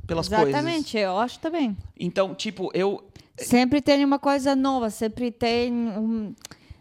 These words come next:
Speaker 2: Não é boring.
Speaker 1: Não é chato, não é
Speaker 2: Não é chato.
Speaker 1: entediante, exato. Porque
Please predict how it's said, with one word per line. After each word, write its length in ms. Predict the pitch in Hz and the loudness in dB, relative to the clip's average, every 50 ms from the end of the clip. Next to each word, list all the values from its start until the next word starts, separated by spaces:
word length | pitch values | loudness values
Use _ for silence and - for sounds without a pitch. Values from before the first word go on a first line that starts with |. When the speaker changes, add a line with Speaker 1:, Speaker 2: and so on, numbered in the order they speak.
| _ _ - - _ - | _ _ -20 -20 _ 2
Speaker 2:
Não 440 | - 240 247 262 285 302 330 339 349 | 4 6 6 6 6 4 4 4 4
é 960 | 339 339 339 330 320 320 320 320 320 311 311 311 311 302 302 302 302 285 269 240 | 4 4 4 2 2 2 2 4 4 4 4 2 2 2 2 0 -2 -2 -4 -6
boring. 540 | 202 202 233 254 254 233 190 170 180 185 185 - - - - - - - | -6 -4 -2 -2 0 -2 -2 -4 -6 -6 -8 -10 -12 -20 -20 -12 -4 -2
Speaker 1:
Não 100 | 165 185 | 0 0
é 40 | 180 | 2
chato, 440 | - - 269 339 359 330 - - | 2 2 2 2 2 0 -2 -4
não 140 | 160 156 165 | -2 0 2
é 40 | 165 | 2
Speaker 2:
Não 60 | - | 2
é 40 | 254 | 2
chato. 120 | 220 185 | 2 2
Speaker 1:
entediante, 480 | - - 202 214 220 220 185 - - - | 2 4 2 2 2 0 -2 -6 -6 -6
exato. 600 | - 139 139 185 240 302 302 - - - - 69 - - - - - - - - - - - | -4 -2 0 2 2 2 0 -4 -6 -10 -10 -10 -12 -16 -20 -20 -20 -20 -20 -20 -20 -10 -6
Porque 220 | - 185 180 214 | -4 -2 0 0